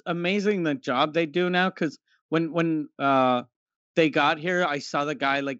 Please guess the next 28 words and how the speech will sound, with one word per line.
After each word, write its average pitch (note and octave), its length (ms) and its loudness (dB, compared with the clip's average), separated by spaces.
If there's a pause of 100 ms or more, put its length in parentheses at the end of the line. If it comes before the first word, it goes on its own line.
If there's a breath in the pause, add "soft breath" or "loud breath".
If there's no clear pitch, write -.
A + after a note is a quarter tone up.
(140)
get C#3+ 140 0
out D3 160 0
of C#3+ 80 -6
his C#3+ 160 -8
car, C#3+ 500 -2 (400)
get E3+ 180 0 (260)
new E3+ 300 -2
gloves D3+ 560 2
out C3 140 -2
of C#3+ 120 -2
the C3+ 80 -4
back B2+ 360 -4
seat, C#3+ 320 -4 (100)
or F#3 120 6
maybe G#3+ 340 2
they D#3+ 100 0
were C#3+ 220 0
old C3+ 240 -2
gloves, A#2 400 -4
but C3+ 100 0
he C3 80 2
made C3 220 4
it A#2+ 80 4
look A#2+ 260 -2
like B2 200 -2
they B2 80 0
were A#2+ 140 0
new, A#2 200 2